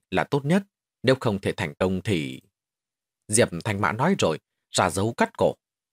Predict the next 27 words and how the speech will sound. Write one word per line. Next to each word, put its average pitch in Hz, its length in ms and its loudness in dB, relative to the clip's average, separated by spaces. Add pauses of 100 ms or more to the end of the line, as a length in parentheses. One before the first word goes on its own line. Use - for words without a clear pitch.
(340)
Long 113 180 0
Ngạo 90 140 2
Thiên 98 300 0
sắc 170 200 0
mặt 95 180 -2
mừng 101 200 -2
rỡ 113 220 0
nói, 143 220 0 (540)
"Vậy 123 160 4
thì 120 100 2
ý 160 220 4
của 104 120 2
sư 117 160 0
huynh 104 260 0
là 82 340 -2
ba 147 140 2
ngày 98 180 -2
sau, 139 300 0 (300)
người 110 260 4
sẽ 110 140 0
giết - 280 0
Lý 190 140 2
Giật 113 180 0 (140)
ngay 107 120 2
tại 90 140 4
chỗ 131 260 0
rồi. 85 220 0